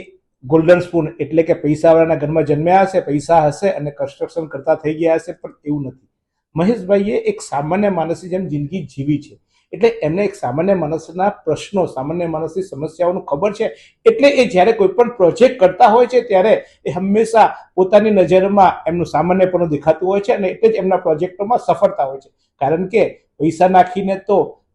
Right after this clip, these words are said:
બધું બહુ થઈ શકે, પણ એમાં પરિશ્રમ અને સાથે સાથે પોતાનો ભાવ, કારણ કે એક દિવસ એક નાનો માણસ હતો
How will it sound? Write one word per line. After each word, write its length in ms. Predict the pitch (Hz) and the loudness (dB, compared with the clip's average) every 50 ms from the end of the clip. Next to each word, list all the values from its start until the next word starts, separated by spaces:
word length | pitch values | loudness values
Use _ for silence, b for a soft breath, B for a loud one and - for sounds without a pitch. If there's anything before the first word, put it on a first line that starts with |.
| _ _ 165 | _ _ -2
બધું 220 | 170 165 202 196 | 0 4 4 4
બહુ 140 | 170 180 170 175 | 6 4 2 2
થઈ 100 | 170 160 | 0 -6
શકે, 400 | 156 - 139 - - 117 - _ _ _ _ - | -6 -6 -14 -12 -14 -16 -18 _ _ _ _ -6
પણ 120 | 170 180 - - _ _ | -4 -4 -6 -12 _ _
એમાં 320 | - 147 147 160 170 165 151 - - - | -6 -6 -2 0 2 0 0 0 -4 -8
પરિશ્રમ 440 | 147 160 196 - - 196 208 202 202 | -2 -2 -2 -2 2 2 2 2 2
અને 220 | - 175 151 156 147 | 0 -4 -4 -4 -4
સાથે 320 | - - 135 139 - 170 | -4 -6 -8 -6 -6 -6
સાથે 260 | 151 - 151 143 175 | -2 -2 -4 -4 -4
પોતાનો 360 | 151 151 147 - 151 151 151 | -8 -8 -8 -6 -4 -4 -4
ભાવ, 300 | 139 127 - 143 156 151 135 - | -6 -6 0 2 2 2 2 0
કારણ 280 | - 131 131 156 180 | -6 -6 -6 -6 -8
કે 140 | 180 196 190 170 - - | -6 -4 -4 -6 -4 -6
એક 100 | 160 156 156 | -10 -8 -6
દિવસ 180 | 180 175 180 | -6 -6 -6
એક 100 | 170 _ _ | -8 _ _
નાનો 180 | 139 131 143 151 | -10 -8 -6 -6
માણસ 320 | 143 139 143 160 156 - - | -6 -6 -6 -6 -8 -10 -10
હતો 220 | 135 - 208 180 | -10 -4 -2 -2